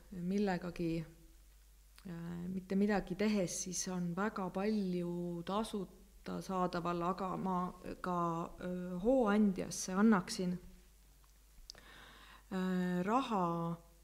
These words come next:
kui inime-, kui keegi, äh, sooviks, äh, mingisugust klassikalise kirjanduse, olgu see siis, äh, klassika, klassika mõttes või kui kaasaegne klassika. Et, äh, kui otsida,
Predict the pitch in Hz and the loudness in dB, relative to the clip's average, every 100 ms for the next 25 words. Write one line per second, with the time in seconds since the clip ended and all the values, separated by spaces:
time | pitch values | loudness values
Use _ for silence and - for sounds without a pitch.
0 | - - - - - - - - 202 214 | -20 -20 -20 -20 -20 -20 -10 2 6 8
1 | 233 190 185 185 185 202 262 277 - 240 | 8 6 6 2 2 2 6 6 4 2
2 | 294 - - - - - - - - 185 | 0 -2 -20 -20 -20 -20 -20 -18 -8 -4
3 | 185 196 180 156 - - 185 185 185 - | -2 -2 -2 -2 -2 -2 -2 -4 -6 -8
4 | - - - - - - - - - 196 | -12 -20 -20 -20 -20 -20 -20 -20 -8 0
5 | 202 190 185 190 185 - - - - 208 | 2 2 0 -6 -8 -10 -20 -20 -4 -4
6 | - - 190 180 185 196 190 175 175 180 | -4 -6 -2 -2 0 0 2 0 -2 -8
7 | 180 170 - - 202 - 190 190 185 196 | -8 -10 -12 -10 -10 -8 -8 -8 -8 -8
8 | 185 185 - 196 185 185 208 202 202 - | -6 -6 -6 -8 -8 -2 -2 -2 -6 -6
9 | 196 214 214 - 190 185 - 180 185 185 | -2 0 -2 -2 0 0 -2 -2 -2 -4
10 | 185 202 190 180 175 170 185 - - 175 | -2 0 2 0 -2 -2 -4 -6 -8 -8
11 | 175 - - - - - - - 196 - | -8 -12 -18 -16 -16 -16 -10 0 0 0
12 | 196 196 196 190 208 247 302 - 202 175 | 0 2 0 2 6 6 4 0 2 4
13 | 175 170 | 2 2